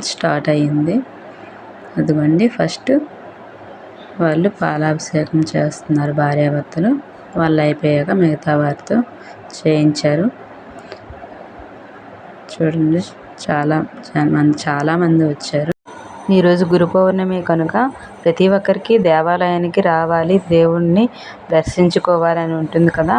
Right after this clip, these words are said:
అందుకే బాబావారిని దర్శించుకోవడానికి ప్రతి ఒక్కరూ వచ్చారండి. ఇదిగోండి, మా అబ్బాయి, చిన్న అబ్బాయి పాలాభిషేకం చేస్తున్నాడు.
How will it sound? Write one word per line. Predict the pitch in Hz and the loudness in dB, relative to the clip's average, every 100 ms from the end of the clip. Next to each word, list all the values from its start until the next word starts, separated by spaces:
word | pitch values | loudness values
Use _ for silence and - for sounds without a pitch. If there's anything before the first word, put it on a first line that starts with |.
| - | 2
అందుకే | 160 165 202 | 0 2 0
బాబావారిని | 175 156 160 165 165 175 | 0 0 2 2 2 2
దర్శించుకోవడానికి | 165 160 - 170 - - 165 165 160 156 | 2 0 0 -2 -2 -2 0 2 0 -2
ప్రతి | - 165 - 165 | -4 -4 0 2
ఒక్కరూ | 160 - 175 214 | 2 0 2 2
వచ్చారండి. | 165 - 165 160 156 170 240 - - - - | 2 0 0 2 0 -2 -6 -12 -20 -20 -20
ఇదిగోండి, | - 156 160 | -6 0 2
మా | 185 165 151 | 2 0 -2
అబ్బాయి, | 143 151 156 | 0 0 0
చిన్న | - 156 | -2 -2
అబ్బాయి | 151 147 156 | 0 0 0
పాలాభిషేకం | 151 147 151 151 - 151 156 147 | 0 0 0 -2 -6 -4 -4 -4
చేస్తున్నాడు. | 151 156 - 151 160 | -8 -8 -6 -4 -2